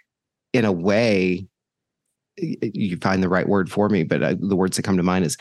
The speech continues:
acceptance of, embracing of, like, having, going into relationship with the uncertainty, not fighting it.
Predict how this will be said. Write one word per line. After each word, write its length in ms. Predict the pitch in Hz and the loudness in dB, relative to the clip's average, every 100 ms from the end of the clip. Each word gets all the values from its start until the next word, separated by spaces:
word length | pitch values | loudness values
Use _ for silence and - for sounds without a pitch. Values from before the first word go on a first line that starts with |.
| - - 107 | -12 -6 -4
acceptance 680 | - - 110 - 113 110 | 0 0 0 2 0 2
of, 320 | 107 104 107 98 | 2 2 2 2
embracing 800 | 90 87 95 113 107 110 107 | -2 0 0 2 2 2 2
of, 540 | 101 98 104 101 101 - - - - | 2 2 2 0 -2 -8 -16 -14 -4
like, 280 | 113 110 - _ _ _ - 127 - - | -2 -2 -6 _ _ _ -10 -8 -8 -2
having, 680 | 117 123 113 113 110 104 - | 0 2 2 4 4 2 0
going 220 | 120 139 | 2 4
into 120 | 127 | 2
relationship 560 | 107 104 214 - - - | 4 4 4 2 0 -2
with 100 | 98 | 0
the 100 | 98 | 0
uncertainty, 840 | 95 - - - 104 - - - | 0 0 -2 -2 -2 -4 -4 -4
not 220 | 101 127 - | -2 -4 -2
fighting 360 | 147 - 95 | -2 0 -2
it. 100 | - | -4